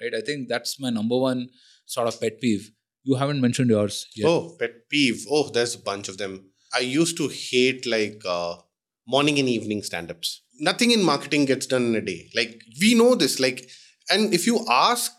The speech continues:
Speaker 2: anybody in marketing who's been there for a couple of years, "Hey, do, do you think a morning and
Speaker 1: Yes.
Speaker 2: evening stand-up makes sense?"
Speaker 1: This is basically like a noob manager one oh one mistake,
Speaker 2: Exactly.
Speaker 1: right? I don't know what the hell we're gonna
Speaker 2: I
Speaker 1: do,
Speaker 2: do
Speaker 1: so
Speaker 2: morning stand-ups.
Speaker 1: let,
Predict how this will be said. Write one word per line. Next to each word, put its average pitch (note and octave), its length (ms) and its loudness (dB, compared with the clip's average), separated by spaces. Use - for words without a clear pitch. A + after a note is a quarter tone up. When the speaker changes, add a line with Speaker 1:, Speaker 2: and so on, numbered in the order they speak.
Speaker 2:
anybody F#3 520 4
in E3+ 100 2
marketing C3+ 500 2
who's D3+ 200 2
been C#3+ 240 4
there E3+ 140 4
for D#3+ 120 0
a C3+ 60 2
couple C3+ 240 0
of C3 100 0
years, D3 220 2
"Hey, D#3 400 2
do, D#3 120 2
do C#3+ 100 2
you F3 100 6
think G3+ 240 2
a G3 80 4
morning D#3 320 4
and E3+ 80 4
Speaker 1:
Yes. D#3+ 80 4
Speaker 2:
evening E3 160 4
stand-up C#3+ 260 2
makes C3+ 240 4
sense?" C3 160 2
Speaker 1:
This D#3+ 180 4
is F3+ 200 4
basically F3+ 800 2
like C3+ 220 0
a C#3 100 6
noob D3+ 540 4
manager D3 720 2
one B2+ 240 2
oh D3 80 6
one C#3+ 160 4
mistake, C#3 180 2
Speaker 2:
Exactly. F#3 400 4
Speaker 1:
right? D3 240 2
I D3 140 4
don't E3 140 4
know E3 100 4
what C#3+ 340 2
the D#3+ 140 6
hell D3+ 240 4
we're D3 160 6
gonna C#3 220 6
Speaker 2:
I F#3 100 4
Speaker 1:
do, A#3 60 4
Speaker 2:
do D#4 80 6
Speaker 1:
so B3+ 40 6
Speaker 2:
morning A3+ 220 4
stand-ups. A#2+ 440 0
Speaker 1:
let, C3 360 2